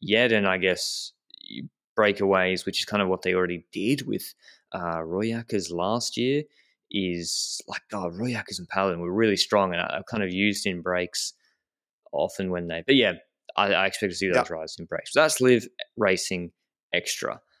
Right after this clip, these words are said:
Speaker 1: Uh, the next team who haven't stepped up to World Tour level but intend to, uh, it's Le Col Wahoo. And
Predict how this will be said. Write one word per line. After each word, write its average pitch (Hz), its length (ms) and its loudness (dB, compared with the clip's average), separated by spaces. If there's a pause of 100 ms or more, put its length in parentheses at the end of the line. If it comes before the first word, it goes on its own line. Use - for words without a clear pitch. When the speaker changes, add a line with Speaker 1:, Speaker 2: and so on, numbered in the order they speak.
(200)
Speaker 1:
Uh, 101 240 4
the 104 140 2
next 143 420 2
team 90 280 0
who 104 120 0
haven't 190 260 2
stepped - 300 0
up 107 140 2
to 104 80 0
World 98 160 4
Tour 101 120 0
level 90 260 2
but 101 140 4
intend 123 680 0
to, 82 340 -4 (540)
uh, 82 540 0 (140)
it's - 420 -2
Le 104 180 -2
Col 120 560 4 (160)
Wahoo. 95 720 2 (100)
And 95 360 0